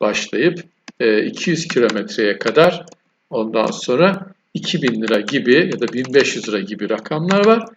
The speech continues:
Siz iki yüz elli, uzaklığınız iki yüz elli kilometre ise, e, buna denk gelecek. Şey, iki yüz elli kilometre ise ondan sonra, e, iki yüz elli kilometre ise o zaman şöyle olacak.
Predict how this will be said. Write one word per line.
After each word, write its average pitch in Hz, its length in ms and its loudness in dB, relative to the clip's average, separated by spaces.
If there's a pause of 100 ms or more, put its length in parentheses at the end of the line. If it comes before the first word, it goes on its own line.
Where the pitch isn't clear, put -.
(320)
Siz - 500 2 (360)
iki - 260 -4
yüz 190 160 -2
elli, 190 360 2 (200)
uzaklığınız 160 760 0
iki 160 220 -8
yüz 147 120 -4
elli 139 260 4
kilometre 120 640 -2
ise, - 380 0 (500)
e, 202 300 -4
buna 135 240 2
denk 95 240 -4
gelecek. - 380 -8
Şey, 104 340 -4
iki 107 220 -8
yüz 120 120 -4
elli 113 180 -2
kilometre 98 640 -8
ise 196 340 -2 (880)
ondan 104 560 -8
sonra, 110 640 -2 (600)
e, 95 340 0 (1080)
iki - 300 -10
yüz 92 200 -10 (100)
elli 101 280 -10
kilometre 95 520 -8
ise 92 180 -6
o 104 40 -6
zaman 92 260 -8
şöyle 92 340 -2
olacak. 170 580 0